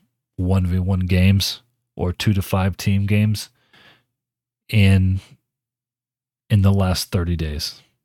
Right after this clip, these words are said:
in order to vote on that map pool. So if you wanna vote on ones, you need to have played two to five one v one games. If you wanna vote on teams, you need to play two to five team games in the last thirty days. If you haven't done that,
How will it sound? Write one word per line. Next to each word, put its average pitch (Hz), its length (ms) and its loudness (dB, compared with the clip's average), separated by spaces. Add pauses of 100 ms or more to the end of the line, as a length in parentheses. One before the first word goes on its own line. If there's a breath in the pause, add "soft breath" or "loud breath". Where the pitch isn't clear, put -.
(180)
in 95 120 2
order 92 200 4
to 90 100 2
vote 85 400 0
on 87 240 0
that 90 240 -2 (220)
map 90 320 -2
pool. 80 200 -6 (120)
So 95 240 2 (260 loud breath)
if - 80 -20
you 120 60 2
wanna 120 140 6
vote 110 180 6
on 107 180 4
ones, 117 460 6
you 107 100 4
need 107 140 8
to 101 60 4
have 90 100 -2
played 95 280 2
two - 160 4
to 95 60 2
five 85 320 2
one 85 160 2
v 82 140 0
one 80 180 0
games. 80 340 -4
If 101 80 -2
you 101 80 4
wanna 101 140 4
vote 95 220 2
on 95 100 2
teams, 98 460 0
you 95 80 -2
need 87 80 -2
to 87 60 -4
play 90 160 -4
two 95 160 0
to 87 60 0
five 85 220 0
team 87 200 -2
games 80 340 -6 (420 loud breath)
in 98 140 2
the 87 80 4
last 80 260 -2
thirty 87 180 -4
days. 80 300 -10 (300)
If - 80 -10
you 123 60 2
haven't 127 120 4
done 107 160 6
that, 95 280 2